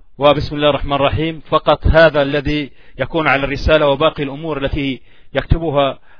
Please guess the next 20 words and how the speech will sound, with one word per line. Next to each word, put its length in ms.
عائلات 480
هؤلاء 460
الأسرى 500
تكون 340
قد 180
شطبت 380
ومسحت، 540
وأن 340
هؤلاء 540
جند 280
الصليب 480
والذين 360
يعملون 760
في 160
هيئة 260
الصليب 360
الأحمر 500
يبدأون 460
بالكلام 680
مع 460